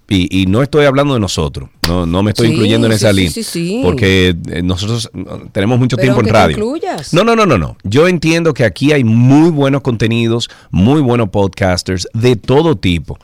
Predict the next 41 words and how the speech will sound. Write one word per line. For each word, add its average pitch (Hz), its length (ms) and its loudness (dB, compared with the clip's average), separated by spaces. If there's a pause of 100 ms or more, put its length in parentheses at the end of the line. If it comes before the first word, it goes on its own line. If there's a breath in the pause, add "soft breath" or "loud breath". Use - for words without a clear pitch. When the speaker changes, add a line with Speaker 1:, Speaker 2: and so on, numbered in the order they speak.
(240 loud breath)
Speaker 1:
sea, 90 220 0
que 90 160 0
busquen, 131 760 0
hay 117 140 0
una 165 140 0
lista 127 460 0
incluso, 110 460 -2
no 101 100 0
recuerdo 151 380 -2
en 131 60 0
la 104 120 0
página 120 300 0
web 123 200 2
que, 101 360 0
que 101 80 -2
está, 92 320 0
Cristi, 80 400 -4 (380 loud breath)
pero 95 180 0
hay 113 100 2
una, 127 320 2
una 113 240 0
página 123 320 0
web 101 240 -2
que 98 120 -4
tiene, 110 580 -2
em, 87 500 -4
enumerados 92 800 0 (340 soft breath)
todos 156 460 2
los 113 220 -6
podcasts 107 680 -2 (220 soft breath)
que 92 140 -4
salen 110 420 0
de 95 80 -4
República 95 440 -4
Dominicana 90 460 0
y 80 40 -2
sería 90 240 2
bueno 101 220 2
que 92 80 -2
ustedes 92 260 0
comenzaran 87 540 -2